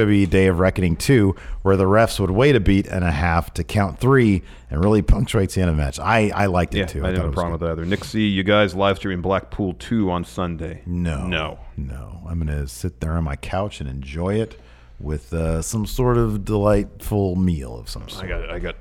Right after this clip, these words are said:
Speaker 1: Perhaps.
Speaker 2: a bunch of stuff I gotta
Speaker 1: Isn't
Speaker 2: do
Speaker 1: your
Speaker 2: this
Speaker 1: brother
Speaker 2: weekend.
Speaker 1: coming into town?
Speaker 2: Yeah.
Speaker 1: Nice. Uh, let's see. If you guys go for a beer, I'll come along.
Speaker 2: Alrighty.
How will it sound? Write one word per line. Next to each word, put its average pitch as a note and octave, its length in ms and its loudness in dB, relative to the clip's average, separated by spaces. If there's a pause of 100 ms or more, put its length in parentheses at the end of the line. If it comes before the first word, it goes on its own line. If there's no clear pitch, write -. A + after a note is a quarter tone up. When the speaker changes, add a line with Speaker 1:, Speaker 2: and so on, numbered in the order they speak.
(120)
Speaker 1:
Perhaps. - 320 -10
Speaker 2:
a - 20 -16
bunch F2+ 240 -10
of - 60 -18
stuff - 220 -12
I - 80 -18
gotta - 80 -8
Speaker 1:
Isn't G2 100 -2
Speaker 2:
do D#3+ 40 2
Speaker 1:
your G#3 100 2
Speaker 2:
this A#2 60 -2
Speaker 1:
brother E2 260 0
Speaker 2:
weekend. A2+ 100 -8
Speaker 1:
coming C3 260 -6
into C#3+ 120 -10
town? D#3 80 -8
Speaker 2:
Yeah. - 200 -12 (160)
Speaker 1:
Nice. F2+ 640 -6 (800)
Uh, D#2+ 440 0
let's E2+ 200 -8
see. D2+ 200 -6
If D#2+ 100 -6
you G#2 60 -2
guys A#2 180 4
go A2+ 120 4
for G2+ 180 2
a F2 40 2
beer, E2+ 300 0
I'll D2 100 -2
come F2 180 -4
along. D#2+ 440 -4
Speaker 2:
Alrighty. F2 640 -4